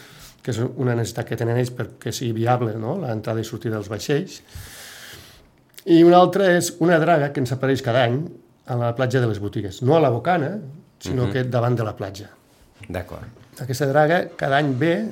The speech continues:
Speaker 1: i extreu no sé quants mils de metres cúbics, no sé, igual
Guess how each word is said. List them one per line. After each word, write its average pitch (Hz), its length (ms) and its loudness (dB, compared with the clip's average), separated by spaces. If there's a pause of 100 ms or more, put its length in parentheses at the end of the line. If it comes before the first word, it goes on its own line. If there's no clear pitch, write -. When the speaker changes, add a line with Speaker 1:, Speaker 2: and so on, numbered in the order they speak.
(640)
Speaker 1:
i 139 60 -2
extreu 135 400 0
no 127 120 2
sé - 120 -8
quants 123 280 -6
mils 117 200 -4
de 120 140 0
metres 117 300 -4
cúbics, 139 340 -4
no 123 120 -6
sé, 127 160 -6 (140)
igual 123 420 -4